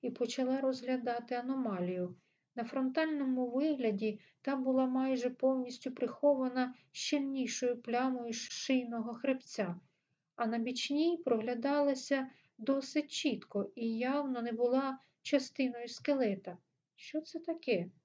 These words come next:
пробурмотіла вона. Ззаду до неї підійшла Джейн. «Що ти побачила?» «Ось цю штуковину. Це не кістка,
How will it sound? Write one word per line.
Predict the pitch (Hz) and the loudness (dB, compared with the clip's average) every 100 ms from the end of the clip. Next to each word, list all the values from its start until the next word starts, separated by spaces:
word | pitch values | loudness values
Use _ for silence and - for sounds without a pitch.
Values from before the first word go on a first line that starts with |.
| _ - | _ -8
пробурмотіла | 196 196 208 208 202 214 202 | -4 0 0 0 -2 2 2
вона. | 196 202 185 175 - | 2 0 -2 -6 -10
Ззаду | 214 214 277 302 240 | -8 -2 0 0 -2
до | 233 | -2
неї | 240 269 262 | 0 0 0
підійшла | 262 240 254 254 277 | -4 -2 -2 -2 -2
Джейн. | 277 240 208 180 175 _ _ | -2 0 0 0 -4 _ _
«Що | - - 320 | -4 0 0
ти | 254 | 0
побачила?» | - 202 196 180 180 196 185 196 - _ - _ | -2 -2 0 -2 -2 -4 -4 -10 -18 _ -20 _
«Ось | 277 262 - | -4 -4 -2
цю | - 330 | 0 0
штуковину. | - 349 359 233 180 185 190 190 - _ | 0 -4 4 6 6 0 -4 -6 -8 _
Це | - - | -10 -4
не | 302 359 | -4 -4
кістка, | 359 294 226 - - 202 190 | -6 -4 -4 -6 -8 -4 -4